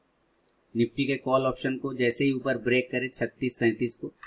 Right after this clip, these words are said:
आप quantity increase करना चाहें तो कर सकते हैं। सत्रह हजार आठ सौ का call option।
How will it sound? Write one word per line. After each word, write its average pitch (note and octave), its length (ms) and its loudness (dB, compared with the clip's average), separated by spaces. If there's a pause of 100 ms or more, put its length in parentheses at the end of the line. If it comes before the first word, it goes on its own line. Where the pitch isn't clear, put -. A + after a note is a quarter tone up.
(240)
आप - 220 -4
quantity A#2 440 0
increase B2 380 -2
करना B2+ 280 2
चाहें A#2+ 280 2
तो B2 80 -10
कर - 340 -2
सकते - 320 -2
हैं। C3 60 -4
सत्रह A#2 360 -4
हजार A#2 360 2 (400)
आठ C3 220 2
सौ C3 160 -6
का - 180 -14
call C3 280 -8
option। C#3+ 320 -8